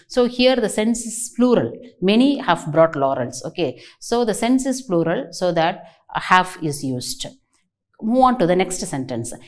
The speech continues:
Mary is one of the athletes who has achieved national level, uh, recognition. Here it denotes particularly Mary. Okay, so when it means that particular person, uh, has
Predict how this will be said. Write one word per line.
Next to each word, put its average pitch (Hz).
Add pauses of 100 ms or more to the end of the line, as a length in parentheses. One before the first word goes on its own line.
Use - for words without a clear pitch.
(120)
Mary 262
is 262
one 196
of 254
the 208
athletes 202
who 262
has 233
achieved 202
national 170
level, 165 (400)
uh, 143 (140)
recognition. 151 (140)
Here 233
it 185
denotes 220
particularly 226
Mary. 139 (280)
Okay, 156 (280)
so 269
when 208
it 226
means 277
that 196
particular 254
person, 185 (440)
uh, 185
has 233